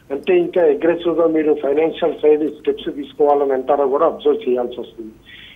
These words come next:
ఇవన్నీ కూడా మార్కెట్ ని కాస్త ప్రభావితం చేస్తాయి. As of now మాత్రం stay away from markets అని అంటాను. ఉన్న పొజిషన్స్ హోల్డ్ చేయండి.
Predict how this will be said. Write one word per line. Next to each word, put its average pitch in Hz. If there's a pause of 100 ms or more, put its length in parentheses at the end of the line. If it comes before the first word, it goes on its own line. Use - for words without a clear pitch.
(140)
ఇవన్నీ 170
కూడా 226
మార్కెట్ 165
ని 208
కాస్త 190
ప్రభావితం 156
చేస్తాయి. 151 (600)
As 139
of 165
now 175
మాత్రం 175
stay 156
away 170
from 160
markets 147
అని 151
అంటాను. 156
ఉన్న 147
పొజిషన్స్ 151
హోల్డ్ 139
చేయండి. 151